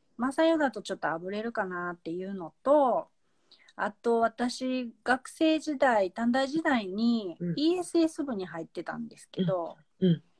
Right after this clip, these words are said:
Speaker 1: そこの顧問の先生が、あの、ネイティブのね、アメリカ人の先生で、あの、別で牧師さんもされてる先生がいてて、
Speaker 2: うん。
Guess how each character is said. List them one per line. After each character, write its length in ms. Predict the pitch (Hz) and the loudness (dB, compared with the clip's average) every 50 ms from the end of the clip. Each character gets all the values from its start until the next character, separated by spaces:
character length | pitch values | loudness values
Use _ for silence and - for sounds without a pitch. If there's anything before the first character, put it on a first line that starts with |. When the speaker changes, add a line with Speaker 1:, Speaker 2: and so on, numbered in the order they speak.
| _ _ _ _ _ _ | _ _ _ _ _ _
Speaker 1:
そ 100 | - 285 | -4 -4
こ 160 | - - 427 | -2 0 0
の 140 | 453 330 247 | 2 2 2
顧 140 | - 359 403 440 415 | 2 0 -2 0 2
問 140 | 359 294 247 | 2 2 2
の 80 | 202 185 | 0 -2
先 260 | 190 220 208 202 190 | -6 -6 -6 -6 -6
生 240 | - 180 165 160 160 | -6 -6 -6 -6 -4
が、 380 | 175 185 190 175 160 151 - | -2 0 2 0 0 -2 -4
あ 40 | 175 | -8
の、 120 | 180 175 | -6 -4
ネ 160 | 190 226 262 277 | -2 0 0 0
イ 80 | 262 | -2
テ 100 | - 277 | -4 -6
ィ 20 | 254 | -6
ブ 120 | 247 247 | -4 -2
の 160 | 247 240 240 | -2 0 0
ね、 180 | 247 262 262 247 | -2 -2 -2 -2
ア 60 | 214 | 0
メ 140 | 240 240 240 | 0 0 0
リ 80 | 240 233 | 0 -2
カ 120 | - 240 | -4 -4
人 140 | 214 196 175 | -4 -6 -12
の 100 | 165 165 | -16 -18
先 240 | 165 196 185 175 165 | -20 -20 -20 -20 -20
生 220 | - - 135 135 139 | -20 -20 -20 -18 -10
で、 420 | - 220 226 220 202 165 - - _ _ _ _ _ - - | -8 -4 -2 -2 -2 -2 -4 -6 _ _ _ _ _ -14 -8
あ 120 | - 180 190 | -6 -4 -4
の、 420 | 190 190 190 185 185 185 180 180 | -4 -4 -4 -4 -4 -4 -6 -6
別 340 | 185 208 294 - - 330 294 | 0 0 0 0 0 -2 0
で 220 | 339 381 381 262 | 0 2 2 2
牧 280 | 196 196 208 - - 262 | 0 -2 -10 -8 -8 -8
師 100 | 247 - | -6 -2
さ 160 | - 359 392 | -2 -2 0
ん 20 | 392 | 2
も 120 | 302 240 | 0 0
さ 120 | 233 - 208 | 0 -2 -4
れ 120 | 196 190 | -4 -4
て 120 | 190 196 | -8 -8
る 80 | 190 196 | -8 -8
先 240 | 202 - 208 196 180 | -8 -10 -10 -10 -10
生 160 | - 165 165 | -12 -14 -14
が 140 | - 160 160 | -14 -14 -16
い 80 | 160 | -16
て 160 | _ - 170 165 | _ -14 -16 -14
て、 560 | _ - 247 262 269 254 220 180 156 - _ _ | _ -4 -2 -2 0 0 0 0 -2 -4 _ _
Speaker 2:
う 60 | - | -20
ん。 60 | _ | _